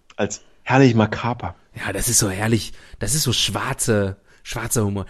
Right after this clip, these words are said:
Speaker 2: Das ist schon herrlich böse. Aber, also, manchmal ein bisschen sehr hart.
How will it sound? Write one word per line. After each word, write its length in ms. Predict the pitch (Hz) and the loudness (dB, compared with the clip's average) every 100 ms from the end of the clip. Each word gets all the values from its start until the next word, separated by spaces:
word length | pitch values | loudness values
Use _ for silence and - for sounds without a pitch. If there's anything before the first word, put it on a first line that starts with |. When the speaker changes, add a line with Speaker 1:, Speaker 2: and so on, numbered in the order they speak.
| - | -10
Speaker 2:
Das 140 | 98 104 | -8 -6
ist 160 | 98 | -6
schon 140 | 107 90 | -6 -10
herrlich 420 | 98 90 82 - | -10 -10 -10 -12
böse. 360 | 85 80 - 92 _ - _ | -12 -14 -18 -20 _ -20 _
Aber, 480 | 98 90 87 80 85 _ - _ - | -12 -8 -8 -10 -14 _ -20 _ -6
also, 520 | 113 98 95 82 78 82 _ - - - - _ _ _ - - | -4 -2 -4 -6 -12 -18 _ -20 -18 -18 -20 _ _ _ -20 -20
manchmal 560 | - 110 139 156 139 123 | -6 4 4 4 2 4
ein 100 | 117 | 4
bisschen 460 | 110 - 120 101 87 | 2 0 -4 -6 -6
sehr 240 | 101 98 | -6 -4
hart. 680 | - 98 90 85 82 - - | -4 -6 -8 -10 -4 -2 -2